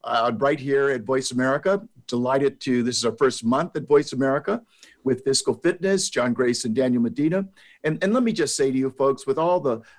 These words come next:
uh, the craziness that's going around, like I say, uh, this co-, coronavirus is an epic of disaster proportions, just please keep doing the three W's, wash your hands, watch your distance,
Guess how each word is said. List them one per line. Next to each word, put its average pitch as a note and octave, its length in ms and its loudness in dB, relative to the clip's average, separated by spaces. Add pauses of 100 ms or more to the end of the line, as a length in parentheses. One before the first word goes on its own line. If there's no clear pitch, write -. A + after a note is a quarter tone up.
(100)
uh, - 120 -2
the A2+ 120 0
craziness C#3+ 500 0
that's C3 160 -6
going B2+ 220 0
around, B2 260 0
like A2+ 160 -2
I B2 40 -6
say, A#2 260 0
uh, G#2 200 -4
this - 320 -6
co-, - 280 2
coronavirus B2 600 0
is A#2 140 -6
an G#2 220 -8
epic B2 320 0
of G2+ 100 -2
disaster A2+ 640 -2
proportions, A2 760 -2 (340)
just A#3+ 340 0
please C#3 340 2
keep B2 300 -2
doing B2 300 2
the A#2 80 0
three C3 240 -2
W's, B2+ 580 0 (320)
wash A#2+ 320 -2
your B2+ 80 0
hands, B2 680 0 (480)
watch A#2 440 -2
your C3 120 2
distance, A#2+ 960 -2